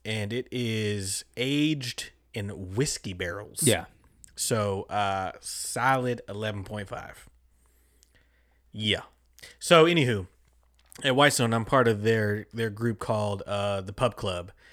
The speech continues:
Speaker 1: And so, um, in essence, they, they're, it's actually getting released tomorrow, but Pub Club members,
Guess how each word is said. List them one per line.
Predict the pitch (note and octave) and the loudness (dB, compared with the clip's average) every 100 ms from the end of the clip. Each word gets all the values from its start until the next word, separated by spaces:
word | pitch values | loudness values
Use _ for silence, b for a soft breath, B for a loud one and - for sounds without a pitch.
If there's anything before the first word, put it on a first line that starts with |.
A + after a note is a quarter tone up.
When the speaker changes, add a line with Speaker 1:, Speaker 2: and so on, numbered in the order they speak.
| b b b b | b b b b
Speaker 1:
And | - A2 | -8 -4
so, | - - A2+ A2 G2+ G2+ G#2 | -2 2 4 4 2 0 -2
um, | A2 G#2+ G2+ F#2+ F#2+ F#2 _ _ _ _ - - | 0 0 0 -4 -8 -12 _ _ _ _ -12 0
in | C3+ | 4
essence, | D3+ C3+ A2+ - | 4 4 0 0
they, | D3 C#3+ | 2 2
they're, | B2+ B2+ | 2 0
it's | G#2+ A#2 D#3+ | 0 -2 2
actually | D#3 D3+ | 2 2
getting | A#2 A#2 | 0 0
released | G#2+ G#2+ G#2 - | 0 0 0 -2
tomorrow, | G2+ G2+ A2 A2+ G#2+ G2 | -6 -4 2 4 4 2
but | F#2+ G2+ G2 - | 0 -4 -6 -4
Pub | C3 A#2+ | -6 -4
Club | A#2+ G#2+ | -4 -4
members, | G#2+ G#2 G2+ G2 F#2+ | -4 -4 -4 -4 -6